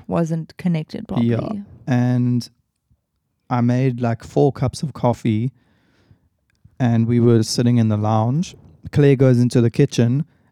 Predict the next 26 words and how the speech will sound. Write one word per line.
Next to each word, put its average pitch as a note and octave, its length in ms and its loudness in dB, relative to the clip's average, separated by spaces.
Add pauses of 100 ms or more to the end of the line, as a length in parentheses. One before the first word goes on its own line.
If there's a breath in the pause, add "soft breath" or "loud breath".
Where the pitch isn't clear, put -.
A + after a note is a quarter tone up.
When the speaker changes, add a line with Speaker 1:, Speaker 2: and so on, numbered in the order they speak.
Speaker 2:
and B2 160 2
there's A#2+ 220 2
just - 340 0
coffee C3 640 -2 (540)
all C#3+ 380 6
over B2+ 240 2
the A#2+ 120 0
floor, A2+ 500 0 (300 soft breath)
all C#3+ 240 4
over C3+ 280 0
the A2+ 120 0
counter. A2+ 840 0 (420 soft breath)
Speaker 1:
In A3+ 120 2
Speaker 2:
We, G#3 100 4
Speaker 1:
the F#3+ 160 0
Speaker 2:
we A#2+ 160 4
open D3 380 4
the B2+ 100 4
Speaker 1:
cupboards. B2+ 500 0
Speaker 2:
cupboards. - 0 -
There's A#2 280 4
coffee C#3+ 560 0 (220 soft breath)
in F3 220 6
the D3+ 80 6
count-, B2 580 -2
uh, B2+ 100 -2